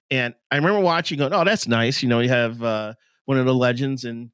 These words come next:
in Tina Turner and one of the up-and-coming legends of Beyonce. And now looking back on that, how monumental of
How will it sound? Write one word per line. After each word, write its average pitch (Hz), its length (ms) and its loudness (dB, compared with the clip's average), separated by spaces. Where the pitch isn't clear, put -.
in 123 140 -2
Tina 131 260 2
Turner 123 540 2
and 113 460 -2
one 120 160 0
of 117 80 0
the 117 60 2
up-and-coming 120 420 0
legends 113 320 0
of 117 60 -8
Beyonce. 104 560 -6
And 143 100 -6
now 247 240 2
looking 170 260 0
back 131 280 0
on 123 140 2
that, 117 200 0
how 185 160 2
monumental 180 760 2
of 156 320 0